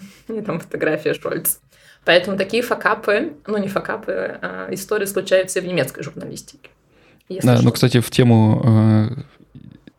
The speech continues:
Speaker 2: Твиттера и новостей, которые приходят к нам оттуда, э, буквально сегодня видел, эм, новость. Э, сейчас я её даже найду.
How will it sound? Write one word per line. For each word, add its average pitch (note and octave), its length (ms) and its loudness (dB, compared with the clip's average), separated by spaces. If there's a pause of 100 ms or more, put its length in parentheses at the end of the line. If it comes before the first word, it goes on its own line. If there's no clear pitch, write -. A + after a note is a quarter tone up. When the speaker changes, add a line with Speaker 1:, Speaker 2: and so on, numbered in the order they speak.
(460)
Speaker 2:
Твиттера A#2+ 460 4
и A2+ 640 2 (480)
новостей, A#2 460 4
которые A2+ 260 2
приходят - 320 2
к - 20 2
нам A2+ 140 6
оттуда, B2 400 4 (480)
э, A2 760 6
буквально A#2 420 6
сегодня A2 360 4
видел, A2 500 4
эм, G#2+ 720 4 (220)
новость. B2 720 0 (480)
Э, A2+ 380 0 (540)
сейчас - 200 -16
я C#3+ 80 0
её D3 60 -4
даже C#3 180 -4
найду. B2 380 0